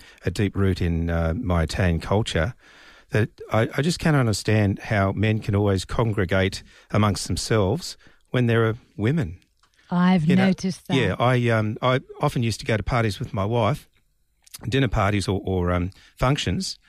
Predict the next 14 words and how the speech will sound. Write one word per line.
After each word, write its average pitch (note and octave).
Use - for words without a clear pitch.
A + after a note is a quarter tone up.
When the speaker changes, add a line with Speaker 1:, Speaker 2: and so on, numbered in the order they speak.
Speaker 1:
barbecue, A#2
and G#3
I'd A3
gravitate G2+
to -
the G2
women. D#3+
I'd C#3+
sit B2
around A2
and G2
talk C3+
to G2+
them. A#2